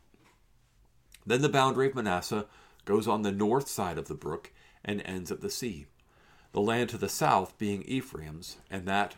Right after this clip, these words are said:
to the north being Manasseh's, with the sea forming the boundary. On the north, Asher is reached, and on the east, Issachar. Also in Issachar and in Asher, Manasseh had Beth Shean and its villages,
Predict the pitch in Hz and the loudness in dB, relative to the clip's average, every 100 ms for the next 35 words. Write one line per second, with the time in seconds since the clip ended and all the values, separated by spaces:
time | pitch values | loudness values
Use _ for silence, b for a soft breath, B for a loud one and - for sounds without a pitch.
0 | - 104 90 101 113 82 76 - 92 82 | -12 -8 -4 -2 0 0 -4 -4 -4 -4
1 | 90 104 107 - 80 85 - b b b | -4 -2 -2 -6 -8 -8 -14 b b b
2 | - - 95 - 131 98 87 - 104 95 | -6 -4 -4 -4 -2 -2 -4 -6 -4 -4
3 | 85 87 92 98 101 78 - - _ _ | -4 -4 -2 -2 -2 -6 -10 -12 _ _
4 | _ _ _ _ _ _ _ _ _ _ | _ _ _ _ _ _ _ _ _ _
5 | _ - - 107 104 120 147 104 135 - | _ -10 -4 0 4 8 10 10 6 -2
6 | B B B - 104 - 110 95 95 82 | B B B 0 0 2 0 0 -2 -4
7 | 85 95 - - _ b b b b b | -6 -6 -12 -16 _ b b b b b
8 | b b 104 107 92 - 101 98 - 120 | b b -2 -2 0 -2 -2 -2 -2 0
9 | 101 - - 131 - - - 69 - - | -2 -2 0 0 0 -6 -8 -12 -14 -20
10 | _ _ - 113 135 - 127 - 107 113 | _ _ 0 4 4 6 4 4 -2 -2
11 | 117 120 - 110 104 98 90 90 - 107 | -2 -2 0 0 0 -2 -6 -6 -2 -2
12 | 101 - 104 101 B B B 98 104 104 | -2 0 0 -2 B B B -2 0 0
13 | - 101 107 87 85 101 95 - - 139 | 0 -4 -2 -6 -4 -4 -4 -6 -2 0
14 | 123 113 120 - 92 85 - 110 104 101 | 0 0 -4 -6 -6 -6 -2 2 2 4
15 | 101 95 | 2 2